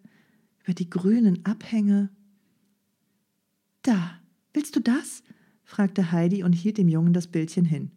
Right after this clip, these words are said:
Der Junge zog die Hand zurück und schüttelte den Kopf. „Was willst du denn?“, fragte Heidi und steckte vergnügt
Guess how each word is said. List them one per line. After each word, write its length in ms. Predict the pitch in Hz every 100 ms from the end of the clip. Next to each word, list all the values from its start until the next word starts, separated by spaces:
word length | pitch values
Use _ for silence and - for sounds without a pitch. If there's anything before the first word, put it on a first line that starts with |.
| _ _ _ _ _ _ _
Der 100 | 147
Junge 260 | 143 143 151
zog 280 | - 156 151
die 160 | 160
Hand 180 | 151 160
zurück 320 | - 160 160
und 140 | - 156
schüttelte 380 | 165 151 147 143
den 140 | 139
Kopf. 340 | - 127 - _ _ _ _ _ _ _ -
„Was 200 | 202 226
willst 240 | 220 -
du 60 | 220
denn?“, 480 | 233 311 302 - - _ _ _
fragte 500 | - 185 175 185 175
Heidi 300 | 175 214 170
und 120 | 175
steckte 420 | - 196 208 220
vergnügt 600 | 220 185 185 208 220